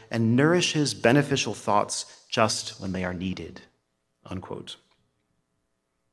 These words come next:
All right, nearly done here. The eighth characteristic is unambiguous sacrality. This is perhaps the most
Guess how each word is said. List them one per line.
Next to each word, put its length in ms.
All 100
right, 320
nearly 280
done 180
here. 240
The 160
eighth 200
characteristic 680
is 240
unambiguous 1200
sacrality. 840
This 160
is 140
perhaps 340
the 120
most 260